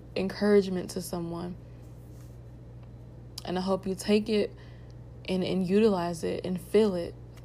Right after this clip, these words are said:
If you have to repeat it daily, if you have to play it over again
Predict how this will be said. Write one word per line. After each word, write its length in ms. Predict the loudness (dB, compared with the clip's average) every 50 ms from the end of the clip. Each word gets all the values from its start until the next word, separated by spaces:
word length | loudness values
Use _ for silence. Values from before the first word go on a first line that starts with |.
| -8 -6
If 140 | -4 0 4
you 80 | 4
have 160 | 6 6 4
to 120 | 2 0 0
repeat 400 | 0 0 0 0 2 4 6 6
it 160 | 6 6 4
daily, 560 | 4 4 6 6 6 4 2 -2 -4 -6 -10 -14 -16 -16 -16 -16 -14 -12
if 120 | -12 -2 0
you 60 | 2
have 220 | 2 2 0 0 -2
to 100 | -6 -6
play 360 | -6 0 2 6 6 8 8
it 100 | 6 6
over 420 | 4 6 6 6 6 6 2 0 0
again 500 | -2 -4 -4 -6 -6 -6 -8 -10 -12